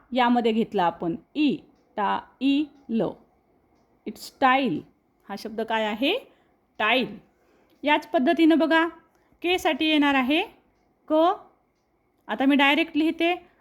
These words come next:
आई, आईसाठी मी येणार, लिहिणार आहे काना, का, राईट? आणि ई, ईचा उच्चार का, ई, ट, राईट?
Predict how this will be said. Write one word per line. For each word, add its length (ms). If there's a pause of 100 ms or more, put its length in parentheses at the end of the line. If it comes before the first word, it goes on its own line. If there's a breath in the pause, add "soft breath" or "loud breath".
(180)
आई, 300 (380)
आईसाठी 500
मी 140
येणार, 320
लिहिणार 340
आहे 240 (460)
काना, 360 (360)
का, 160 (1120)
राईट? 300 (320)
आणि 200 (220)
ई, 380 (200)
ईचा 280
उच्चार 420
का, 440 (240)
ई, 280 (340)
ट, 40 (3000 soft breath)
राईट? 300